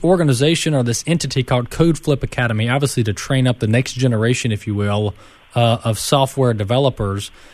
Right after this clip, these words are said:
Uh, but what, where does this kinda intersect with your faith as far as, you know, what,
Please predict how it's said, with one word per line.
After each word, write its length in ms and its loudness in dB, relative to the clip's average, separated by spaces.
Uh, 180 4
but 240 2
what, 260 4
where 240 6
does 220 0
this 460 2
kinda 260 -2
intersect 540 2
with 180 0
your 100 -2
faith 600 0
as 180 -4
far 320 2
as, 280 0
you 140 0
know, 320 2
what, 240 4